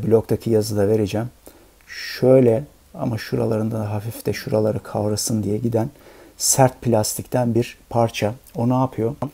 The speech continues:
Şeyin, e, ayağınızın, e, şuradan, e, orta ayak kısmından, e,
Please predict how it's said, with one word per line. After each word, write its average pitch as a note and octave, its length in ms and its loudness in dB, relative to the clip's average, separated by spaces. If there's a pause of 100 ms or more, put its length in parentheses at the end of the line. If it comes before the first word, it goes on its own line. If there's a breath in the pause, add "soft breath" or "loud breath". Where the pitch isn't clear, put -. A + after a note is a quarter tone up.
(760 soft breath)
Şeyin, C#3 500 6 (100)
e, A2 540 2
ayağınızın, A#2+ 760 2 (180)
e, A#2 180 -2
şuradan, D3 800 2 (300)
e, G2 120 -4 (500)
orta A2+ 340 0
ayak A2 320 0
kısmından, G#2 600 -6 (260)
e, E3 120 -8